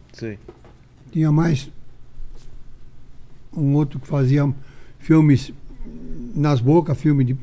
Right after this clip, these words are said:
Speaker 2: de porno, aquelas coisas, mas
Speaker 1: O, o
Speaker 2: investiu
Speaker 1: Porno
Speaker 2: Cass-,
Speaker 1: Chanchada.
Speaker 2: Cassiano Esteves,
Speaker 1: Sei.
Speaker 2: entendeu?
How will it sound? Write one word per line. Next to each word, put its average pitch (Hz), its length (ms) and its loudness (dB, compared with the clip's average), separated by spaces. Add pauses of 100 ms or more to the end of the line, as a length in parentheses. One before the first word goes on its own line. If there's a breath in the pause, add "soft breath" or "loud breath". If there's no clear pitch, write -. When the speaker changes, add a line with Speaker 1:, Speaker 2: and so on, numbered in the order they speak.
Speaker 2:
de 160 120 -6
porno, 165 460 6
aquelas 135 300 -2
coisas, 170 260 2
mas 151 160 2 (360 soft breath)
Speaker 1:
O, 117 60 -4 (160)
o 170 280 2
Speaker 2:
investiu 135 380 4
Speaker 1:
Porno 123 160 6
Speaker 2:
Cass-, 156 180 4
Speaker 1:
Chanchada. - 320 4
Speaker 2:
Cassiano 160 320 8
Esteves, 175 720 4
Speaker 1:
Sei. 95 240 -6 (260)
Speaker 2:
entendeu? 143 380 2